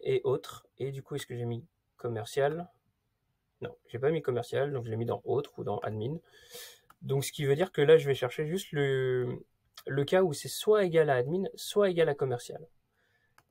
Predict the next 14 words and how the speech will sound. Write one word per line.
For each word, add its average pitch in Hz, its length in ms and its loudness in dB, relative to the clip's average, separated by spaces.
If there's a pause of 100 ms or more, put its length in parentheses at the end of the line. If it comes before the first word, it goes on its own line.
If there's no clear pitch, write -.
Et 135 60 -8
pour 208 160 2
faire 170 220 6
du 151 320 -4 (800)
contient 185 420 2
ça 175 420 2
ou 190 140 0
contient 135 420 -2
ça, 170 380 6 (1400)
il 139 100 -2
va 143 120 8
falloir 156 300 4
que 156 100 -4
j'utilise, 139 560 -4